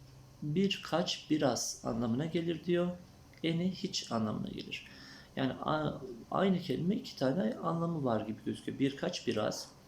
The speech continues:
Some sayılabilen isimlerle birkaç, sayılamayan isimlerle biraz anlamına gelir.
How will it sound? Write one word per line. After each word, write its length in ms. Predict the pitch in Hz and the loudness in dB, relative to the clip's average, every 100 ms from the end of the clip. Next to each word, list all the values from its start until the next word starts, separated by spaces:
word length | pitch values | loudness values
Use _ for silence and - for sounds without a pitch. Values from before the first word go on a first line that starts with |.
| - - - - - | -20 -18 -18 -20 -6
Some 520 | - - 175 220 262 | -4 0 2 2 0
sayılabilen 1120 | - - - 135 143 139 143 139 135 175 180 - | -4 -6 0 2 4 4 4 4 4 2 0 -2
isimlerle 680 | - 117 120 113 104 98 - | -4 -2 0 2 0 -2 0
birkaç, 500 | 127 - 185 180 - | -2 0 0 0 -2
sayılamayan 1080 | - - - 135 135 135 160 151 117 110 - | -6 -4 0 2 4 2 4 4 4 2 -2
isimlerle 680 | - - 147 117 - 185 190 | -4 -2 -2 -2 0 -2 2
biraz 320 | 196 135 - | 4 2 0
anlamına 440 | 101 - - - | -2 -2 -4 -4
gelir. 400 | - - - - | -6 -8 -8 -8